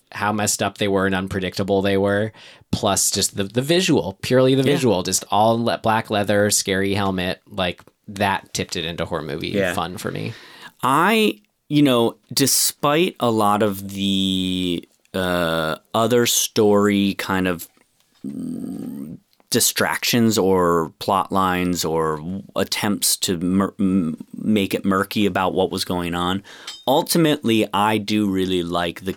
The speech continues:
Speaker 2: the twist itself, like that, oh, it's this neighbor.
Speaker 1: Mm-hmm.
Speaker 2: Um, and that what she's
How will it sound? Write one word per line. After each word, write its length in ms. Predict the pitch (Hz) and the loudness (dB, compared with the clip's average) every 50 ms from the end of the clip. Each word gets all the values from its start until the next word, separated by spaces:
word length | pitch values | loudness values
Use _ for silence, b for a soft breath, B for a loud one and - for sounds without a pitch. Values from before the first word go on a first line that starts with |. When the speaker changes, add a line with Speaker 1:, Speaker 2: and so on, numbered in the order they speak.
| - _ - | -8 _ -12
Speaker 2:
the 200 | - 98 92 85 | -6 -6 -6 -4
twist 580 | - - - - 101 85 - - - - - | -4 -6 -4 -2 -2 -2 -2 -4 -4 -4 -6
itself, 540 | - - - - 90 67 - - - - - | -8 -6 -4 -4 -4 -4 -6 -8 -10 -4 -2
like 260 | 104 92 85 71 - | -2 -2 -2 -2 -2
that, 260 | - 92 82 78 80 B B B B B B B B - | -2 0 0 -2 -4 B B B B B B B B 0
oh, 200 | 110 101 95 92 | 2 4 4 2
it's 260 | 85 82 - - - - - | 2 0 0 -4 -4 -4 -2
this 260 | - 98 - - - | -2 0 0 0 -2
neighbor. 520 | 82 76 78 78 - - - - - - B B B B B B B | -2 -4 -6 -6 -4 -4 -4 -4 -4 -8 B B B B B B B
Speaker 1:
Mm-hmm. 280 | 120 117 104 107 98 | -10 -8 -8 -4 -2
Speaker 2:
Um, 400 | 98 95 90 87 85 85 85 82 - _ 110 | 0 2 2 2 2 2 0 0 -2 _ -2
and 320 | 104 98 92 92 90 85 | 0 0 0 0 -2 -2
that 280 | 85 98 101 87 - - | -2 0 0 0 0 -4
what 420 | 101 98 101 110 123 135 135 - - | -6 -4 0 0 2 2 0 0 -2
she's 480 | - - - - 104 104 95 87 87 | -2 -2 0 0 0 0 0 0 -2